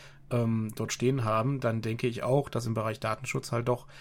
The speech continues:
sehr, sehr viele Probleme tatsächlich intern da sind. Und, ähm, da kann es mit Sicherheit schnell zu einem Daten-, äh, zu einem Interessenskonflikt kommen an der Stelle.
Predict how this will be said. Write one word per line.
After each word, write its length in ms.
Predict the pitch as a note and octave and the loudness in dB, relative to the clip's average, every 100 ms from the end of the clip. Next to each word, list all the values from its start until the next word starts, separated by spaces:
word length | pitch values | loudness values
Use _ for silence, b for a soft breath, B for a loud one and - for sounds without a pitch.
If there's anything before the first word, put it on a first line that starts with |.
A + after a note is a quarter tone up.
| B B | B B
sehr, 280 | A#2+ A2+ B2 | 0 4 6
sehr 140 | B2 | 4
viele 380 | A2+ - D#3+ F3 | 2 0 2 2
Probleme 540 | - B2 A2+ A2+ A2 G2+ | 2 -2 0 -2 -2 -4
tatsächlich 520 | A2 A#2 G#2 A#2 - | -4 -4 -6 -8 -4
intern 380 | B2+ B2+ A2+ A2+ | -4 -2 -2 2
da 240 | A#2 D3 | 2 2
sind. 340 | A#2+ A2+ A2+ - - | 0 -6 -10 -16 -12
Und, 480 | A#2 A2 A2 A2+ A#2+ | -8 -6 -6 -8 -4
ähm, 420 | A#2 A2+ A2 A2 B B B B B B - - - - - - | -4 -4 -6 -10 B B B B B B -20 -20 -20 -20 -20 -14
da 240 | - B2 A2 | -6 -2 2
kann 180 | B2 | 2
es 120 | B2+ B2+ | 2 0
mit 100 | B2 | -2
Sicherheit 320 | C3 A#2+ A#2 | 2 4 4
schnell 260 | B2+ C3+ | 4 4
zu 120 | C3+ A#2+ | 4 2
einem 100 | A#2+ | 2
Daten-, 260 | A#2 B2 | 2 0
äh, 180 | B2 A#2+ | 0 -2
zu 120 | - | 0
einem 280 | A#2+ A2+ G#2+ | 0 0 -4
Interessenskonflikt 720 | A2+ A#2+ B2 - A#2 - G#2+ | -2 -2 -2 -2 -4 -6 -2
kommen 220 | - B2 | 2 2
an 80 | A2 | 0
der 100 | G#2+ | -2
Stelle. 360 | - A2 G#2+ | -4 -6 -8